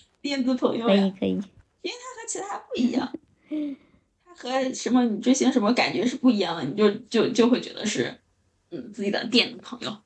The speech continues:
Speaker 1: 因为你说真实的朋友吧，但是我们又没有见过面，
Speaker 2: 嗯。
Speaker 1: 所以叫电子朋友。
Speaker 2: <laughs> 好的。<laughs> 那以后，那我们其实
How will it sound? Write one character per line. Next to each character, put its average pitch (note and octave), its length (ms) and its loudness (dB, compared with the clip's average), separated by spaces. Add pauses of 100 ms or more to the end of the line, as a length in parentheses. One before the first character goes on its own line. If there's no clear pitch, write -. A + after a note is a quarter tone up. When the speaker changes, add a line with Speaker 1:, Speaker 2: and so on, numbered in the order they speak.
(240)
Speaker 1:
因 D#4 100 0
为 E4+ 100 2
你 A#3 80 -4
说 C4 140 2
真 C#4+ 160 -4
实 D4+ 100 -10
的 A3 80 -4
朋 A#3 140 0
友 F#3 80 -8
吧， F3 220 2
但 A3+ 120 -4
是 B3 80 -8
我 G3 100 -10
们 - 120 -12
又 G#3+ 80 0
没 F3 60 -4
有 G3 120 -6
见 G#2+ 240 2
过 - 120 2
面， A#2 160 -2
Speaker 2:
嗯。 - 20 -20 (180)
Speaker 1:
所 - 160 -6
以 - 60 -4
叫 - 140 -4
电 B3 260 -6
子 D#4+ 80 -2
朋 E4 220 -4
友。 - 120 -10 (540)
Speaker 2:
<laughs> C#4+ 840 -20
好 F#3 200 2
的。 F3+ 400 0 (220)
<laughs> - 1000 -6
那 F#3 100 0
以 F#3 160 2
后， G#3 380 4
那 G3 280 4
我 F3+ 160 2
们 F3+ 400 2 (120)
其 - 180 0
实 G3 140 -2